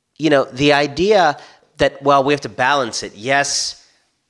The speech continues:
we could stop abuse if we shut that down, but we'd be cutting off a bunch of important speech. No, we don't need you. Like, we've been speaking to each other for a really long time as a country, and it's great that you're here, but it's not like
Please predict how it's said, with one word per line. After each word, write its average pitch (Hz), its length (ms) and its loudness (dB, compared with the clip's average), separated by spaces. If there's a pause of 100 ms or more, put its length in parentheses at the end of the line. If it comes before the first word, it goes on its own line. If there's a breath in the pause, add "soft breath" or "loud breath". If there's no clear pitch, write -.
we 123 140 -8
could 123 180 -10
stop 117 240 -2
abuse 143 400 -4
if 113 100 -8
we 117 80 -6
shut 113 240 -8
that 107 180 -8
down, 95 360 -6 (240 soft breath)
but 123 420 0 (160)
we'd 113 160 -6
be 110 80 -8
cutting 117 260 -4
off 107 160 -4
a 107 60 -16
bunch 104 240 -10
of 95 100 -14
important 98 460 -10
speech. - 400 -14
No, 117 240 -2 (460)
we 135 160 -2
don't 180 260 2
need 123 500 -6
you. 82 300 -16 (140)
Like, 113 240 -2 (180 loud breath)
we've 156 300 -2
been 165 160 2
speaking 143 520 -4
to 170 140 -2
each 175 160 0
other 180 300 2 (180 loud breath)
for 131 200 -2
a 117 40 2
really 107 320 2
long 95 300 0
time 92 280 0
as 117 140 -4
a - 20 -12
country, 165 460 -8 (240 soft breath)
and 135 140 0
it's 131 100 -6
great 135 240 0
that 127 140 -10
you're 107 100 -2
here, 107 420 -6 (300 loud breath)
but 156 100 2
it's - 160 -6
not 208 240 2
like 151 260 -2